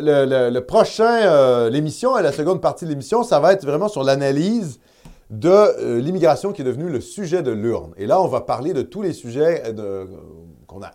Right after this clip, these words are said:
effleurés. On a un peu effleuré les sujets. Je me suis fait poser des questions, hein, sur, euh, l'exclusion des, des membres du Parti québécois, sur, euh,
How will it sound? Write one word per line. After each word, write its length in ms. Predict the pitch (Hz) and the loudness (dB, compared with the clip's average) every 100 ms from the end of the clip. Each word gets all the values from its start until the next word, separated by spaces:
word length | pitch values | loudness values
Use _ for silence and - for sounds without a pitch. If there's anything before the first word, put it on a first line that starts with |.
| _ | _
effleurés. 720 | 196 - 165 160 147 160 214 - | -6 -6 -8 -6 -6 -8 -16 -20
On 60 | 87 | -20
a 100 | - | -18
un 100 | 120 | -18
peu 140 | 117 - | -18 -16
effleuré 460 | 127 123 123 117 151 | -16 -12 -10 -10 -10
les 100 | 131 | -12
sujets. 420 | - 127 147 190 _ _ _ _ | -14 -14 -10 -10 _ _ _ _
Je 100 | _ | _
me 80 | 107 | -16
suis 120 | 101 | -14
fait 100 | - | -12
poser 260 | 107 107 113 | -10 -10 -10
des 120 | 104 | -10
questions, 440 | - 117 - 160 202 | -10 -14 -12 -14 -14
hein, 140 | 135 135 | -16 -16
sur, 260 | - 98 | -10 -10
euh, 200 | 87 87 | -8 -10
l'exclusion 640 | 92 98 - 107 95 113 110 | -12 -14 -16 -14 -10 -10 -10
des, 360 | 92 87 85 _ _ _ - _ _ | -10 -12 -16 _ _ _ -20 _ _
des 80 | 120 | -6
membres 220 | 135 131 | -4 -4
du 100 | 98 | -6
Parti 280 | 123 113 - | -6 -8 -8
québécois, 720 | 117 127 156 170 175 185 175 | -4 -4 0 4 6 4 2
sur, 440 | 175 - 117 110 87 | -4 -10 -4 -4 -2
euh, 520 | 98 95 92 90 | -2 -2 -4 -6